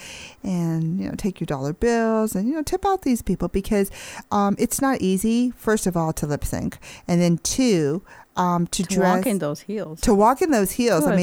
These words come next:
Speaker 1: mean,
Speaker 2: Lord.
Speaker 1: there was some of them who were walking in four or five inch
Speaker 2: Dancing and
Speaker 1: and dancing in four to
Speaker 2: Yeah.
Speaker 1: five inch stilettos, and, um, yeah, but it's really entertaining.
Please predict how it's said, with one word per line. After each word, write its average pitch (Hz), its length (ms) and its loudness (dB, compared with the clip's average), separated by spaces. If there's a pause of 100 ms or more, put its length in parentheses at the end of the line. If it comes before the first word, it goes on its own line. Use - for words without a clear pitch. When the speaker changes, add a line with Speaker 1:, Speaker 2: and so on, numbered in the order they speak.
Speaker 1:
mean, 165 160 -4
Speaker 2:
Lord. 196 320 -2
Speaker 1:
there 233 100 4
was 233 200 2
some 220 240 2
of 202 140 2
them 262 220 4
who 233 120 4
were 156 160 0
walking 214 420 4
in 175 220 2
four 220 240 0
or 214 180 2
five 202 160 2
inch 175 280 2
Speaker 2:
Dancing 165 240 -6
and 175 100 -6
Speaker 1:
and 196 140 4
dancing 240 360 4
in 190 100 2
four 202 200 0
to 196 80 0
Speaker 2:
Yeah. 180 40 -8
Speaker 1:
five 190 160 2
inch 180 200 0
stilettos, 185 800 0 (520)
and, 220 520 2 (140)
um, 220 440 -4 (300)
yeah, 254 240 0
but 339 160 2
it's - 180 -4
really 349 220 0
entertaining. 285 680 0